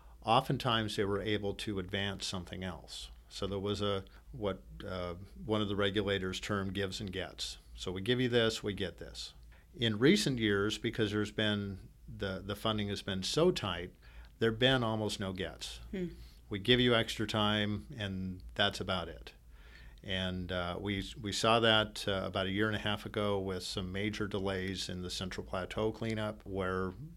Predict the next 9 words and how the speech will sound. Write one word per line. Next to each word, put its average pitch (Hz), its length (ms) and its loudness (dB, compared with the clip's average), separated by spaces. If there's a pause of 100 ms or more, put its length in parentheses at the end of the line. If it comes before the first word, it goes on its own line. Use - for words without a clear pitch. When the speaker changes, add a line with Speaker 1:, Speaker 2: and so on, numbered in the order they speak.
(120)
Speaker 1:
virtually 151 380 4
everything 117 380 2
got 95 180 0
pushed 98 240 -4
back 92 320 0
a 92 40 -4
decade 87 420 -6
or 82 80 -10
more. 85 400 -10